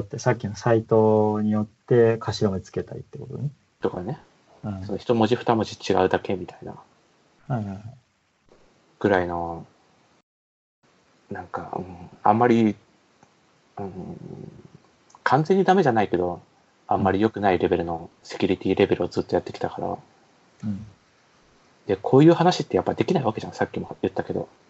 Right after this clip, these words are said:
Speaker 1: <laughs> まあ、あまり
Speaker 2: ぶ-、ぶっちゃけ
Speaker 1: したこともない。
Speaker 2: そうそうそうそう。
Speaker 1: うん。
Speaker 2: ぶっちゃけどうしてるっていう話。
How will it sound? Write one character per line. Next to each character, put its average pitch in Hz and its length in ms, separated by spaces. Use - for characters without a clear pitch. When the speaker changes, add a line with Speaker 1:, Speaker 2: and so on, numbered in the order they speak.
Speaker 1:
<laughs> - 0
ま 92 340
あ、 87 220
あ 110 100
ま 110 160
り 107 120
Speaker 2:
ぶ-、 107 60
ぶ 139 60
っ - 40
ち - 20
ゃ - 0
け - 40
Speaker 1:
し - 160
た 139 140
こ 151 60
と 127 140
も 98 60
な 85 140
い。 85 80
Speaker 2:
そ - 200
う - 20
そ 98 140
う - 20
そ - 100
う - 40
そ - 180
う。 101 60
Speaker 1:
う - 20
ん。 98 60
Speaker 2:
ぶ 113 80
っ 107 100
ち - 100
ゃ 156 40
け 139 120
ど 113 160
う 120 60
し - 80
て 120 80
る 117 80
っ - 20
て - 180
い 95 40
う - 20
話。 - 320